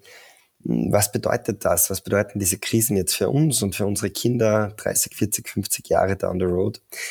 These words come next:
Und dort habe ich für mich einfach den Entschluss gefasst, einerseits aktiv zu werden als Early Stage Angel Investor mit Fokus auf, ähm, Startups, die eben global skalierbar sind und einen Impact haben auf diese zwei Krisen und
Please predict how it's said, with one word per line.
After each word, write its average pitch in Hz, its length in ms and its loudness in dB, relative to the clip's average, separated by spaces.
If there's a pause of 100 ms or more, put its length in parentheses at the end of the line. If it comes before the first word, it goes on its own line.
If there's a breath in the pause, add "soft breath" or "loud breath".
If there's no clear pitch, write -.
(380 loud breath)
Und 95 320 4
dort - 200 -2
habe 101 100 2
ich 98 100 2
für 107 80 4
mich 101 160 2
einfach 90 200 -2
den - 180 -4
Entschluss 98 340 0
gefasst, - 480 0
einerseits 95 480 0
aktiv - 340 -4
zu - 160 -2
werden 90 300 2
als 90 460 0
Early 90 200 0
Stage - 400 -4
Angel 127 300 0
Investor 110 480 2
mit 104 140 -2
Fokus - 460 -4
auf, 95 320 0 (640 loud breath)
ähm, 92 460 4 (280)
Startups, - 800 2
die 104 120 2
eben 98 120 2
global 95 380 0
skalierbar 101 560 0
sind 92 440 0
und 92 240 -4
einen 92 140 0
Impact 107 480 -2
haben 98 320 2
auf 92 160 -4
diese 95 240 -6
zwei 90 240 0
Krisen - 480 -4 (400 loud breath)
und 98 160 0